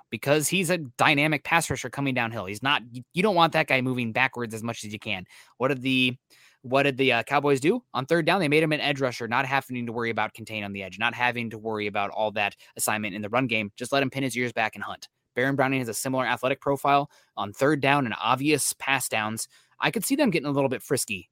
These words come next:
uh, with Baron Browning's usage and a little bit of edge rushing use, uh, edge rushing,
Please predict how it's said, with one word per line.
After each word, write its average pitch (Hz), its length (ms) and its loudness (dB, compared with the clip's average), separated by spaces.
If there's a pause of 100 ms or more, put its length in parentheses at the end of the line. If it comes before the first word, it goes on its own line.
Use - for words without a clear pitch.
(140)
uh, 117 220 2
with 117 140 -2
Baron 120 240 2
Browning's 110 340 -2
usage 107 240 -6
and 107 80 -6
a 110 40 -6
little 110 140 -2
bit 107 140 -2
of 110 60 0
edge 117 200 -2
rushing 110 320 -2
use, 104 220 -6 (140)
uh, 104 320 0
edge 120 160 -2
rushing, 107 440 -4